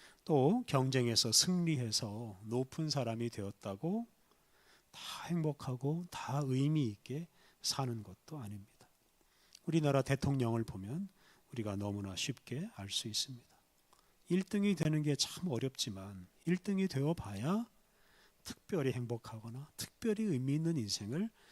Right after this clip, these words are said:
살지 못합니다. 이렇게 서로 일 등이 되려고 싸우고 경쟁하는 세상에서는 모든 사람이 패배자가 되고 모든 사람이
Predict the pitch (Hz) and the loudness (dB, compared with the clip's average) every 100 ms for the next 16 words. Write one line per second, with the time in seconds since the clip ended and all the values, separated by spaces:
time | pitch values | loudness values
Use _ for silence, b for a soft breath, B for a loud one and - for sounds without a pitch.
0 | B B - - 139 107 - 131 202 123 | B B -4 -2 -4 -6 -6 -6 -6 -8
1 | 101 - 101 101 - _ _ _ _ _ | -12 -14 -14 -16 -20 _ _ _ _ _
2 | _ b b _ - 120 - 143 208 - | _ b b _ -4 -2 2 2 2 -2
3 | b b _ - - - 202 202 151 180 | b b _ -2 -2 0 0 0 -2 -4
4 | - 214 214 185 143 139 123 117 - _ | -4 -2 0 4 2 2 -2 -6 -8 _
5 | - - 170 143 113 120 151 214 B B | 0 0 0 -2 -4 -4 -4 -6 B B
6 | _ - 120 117 120 98 98 101 - 104 | _ -2 0 2 0 -2 -4 -2 -2 -2
7 | 110 98 98 - 104 175 180 104 120 170 | -6 -8 -10 -10 -6 -6 -6 -8 -2 0
8 | 190 208 - 156 139 151 208 - B B | 2 0 2 0 0 0 -2 -4 B B
9 | _ - 165 139 117 95 - 104 - - | _ -4 -2 0 -2 -6 -14 -18 -20 -20
10 | - - 113 127 156 180 185 135 113 139 | -20 -6 0 2 4 2 2 0 0 2
11 | 214 | 0